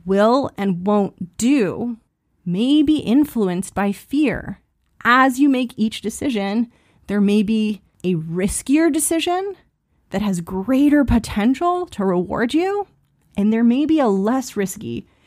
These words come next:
safer decision that feels easier but will not get you closer to where you want and does not reflect the fullest expression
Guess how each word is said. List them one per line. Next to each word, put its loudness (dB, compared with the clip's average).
safer 0
decision -6
that -10
feels 0
easier 0
but -6
will -2
not 2
get -2
you 0
closer -2
to -8
where -2
you 0
want -2
and 0
does -8
not 4
reflect -2
the -8
fullest 2
expression -2